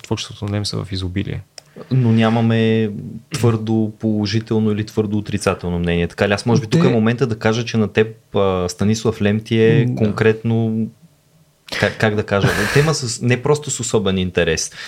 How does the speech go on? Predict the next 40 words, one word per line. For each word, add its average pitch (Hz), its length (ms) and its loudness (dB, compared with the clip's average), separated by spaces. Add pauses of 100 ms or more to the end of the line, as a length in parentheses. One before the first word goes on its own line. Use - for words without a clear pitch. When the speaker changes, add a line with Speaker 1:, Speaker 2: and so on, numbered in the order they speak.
(140)
Speaker 2:
А, 104 240 4
дисертацията 117 760 0
ти 98 100 -2
е 87 40 4
върху 87 380 2
Лем, 80 220 0
нали 82 160 0
Speaker 1:
Да, 131 100 6
Speaker 2:
така? 147 320 2
Speaker 1:
а, 127 160 0
така 135 520 0
е 170 100 2
и 127 600 2
Speaker 2:
Живял 113 400 2
си 127 160 -4
го 123 180 -2
и 131 60 -2
си 127 140 -6
го 117 180 2
работил 117 500 2
доста. 113 500 0 (160)
Speaker 1:
И 123 560 4 (160)
докато 117 360 0
се 160 120 0
занимавах 139 460 2
с - 220 -6
Лем, 139 420 0
всячески - 480 -4
се - 140 -2
опитвах 131 440 -2
да 113 480 0 (480)
страня 113 520 0
в, 117 40 -6 (420)
да 113 120 0
стоя, 117 580 0 (360)
а, 131 160 -6
в - 60 -8
страни 110 380 0
от 101 140 -2
Дик. - 280 -8